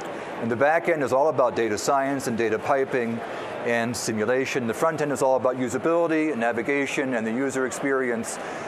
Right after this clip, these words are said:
and allowing the user to combine data in the front end in ways you could never do on the back end without a front end.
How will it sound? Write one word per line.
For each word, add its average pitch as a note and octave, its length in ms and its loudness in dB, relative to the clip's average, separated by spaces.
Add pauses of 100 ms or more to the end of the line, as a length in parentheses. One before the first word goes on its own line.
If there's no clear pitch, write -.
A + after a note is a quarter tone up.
(200)
and B2 100 2
allowing D3 500 2 (220)
the C3 80 -2
user D3 480 2
to C3+ 160 -2
combine C#3+ 480 2
data C3+ 420 2 (360)
in G3 80 0
the F#3+ 80 0
front D#3 320 0
end C#3 160 0
in C3 100 0
ways C#3 320 2
you C3+ 80 2
could C3 140 0
never D3+ 320 2
do C#3+ 160 2
on C3+ 80 0
the C3 80 0
back B2 340 2
end A#2+ 140 2
without A2+ 240 4
a A2 60 0
front F2+ 340 -4
end. - 100 -8